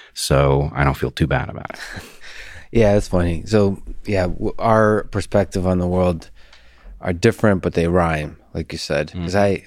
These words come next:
Speaker 2: I, I've also looked into the abyss, and it kinda smiled nervously back. <laughs> So I have, uh, I have a more optimistic sense that we're gonna win.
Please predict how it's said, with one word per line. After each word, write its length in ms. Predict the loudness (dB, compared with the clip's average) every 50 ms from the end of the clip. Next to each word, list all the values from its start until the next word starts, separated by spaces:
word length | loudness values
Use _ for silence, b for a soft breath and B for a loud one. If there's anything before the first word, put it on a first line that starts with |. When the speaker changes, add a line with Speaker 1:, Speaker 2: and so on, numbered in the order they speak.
| -14 _ -2
Speaker 2:
I, 160 | 0 0 2
I've 220 | 4 2 4 4 6
also 320 | 4 4 4 2 2 2
looked 240 | 4 4 2 2 0
into 240 | -2 -4 -4 -4 -6
the 160 | -4 -2 -2
abyss, 480 | -2 -4 -4 -4 -4 -6 -8 -12 -16 -14 -10
and 320 | -8 -8 -6 -6 -8 -10 -12 b b b b b b b b b b b b b _ _ _ _ _
it 100 | -14 -4
kinda 480 | 0 2 4 4 6 6 4 4 2 -2
smiled 480 | -4 -2 2 2 4 4 4 2 2
nervously 480 | 2 2 2 2 0 -2 -4 -6 -6 -4
back. 460 | -4 -2 -2 -2 -4 -4 -8 -12 B B B B B B B B B
<laughs> 340 | B B B B B B -4
So 380 | -2 0 2 2 2 0 0 B B B B B B B B B B B B B 0
I 60 | 2
have, 220 | 2 2 2 2 4
uh, 300 | 4 4 4 4 4 2
I 0 | 2
have 160 | 2 2 4
a 60 | 2
more 240 | 2 4 4 4 4
optimistic 580 | 2 0 -2 -2 -2 0 0 -2 -4 -6 -8
sense 260 | -4 -2 -2 -2 -2 -2
that 100 | -2 0
we're 80 | 0 0
gonna 260 | 2 2 2 0 0
win. 420 | 0 0 0 0 0 -2 -6 -8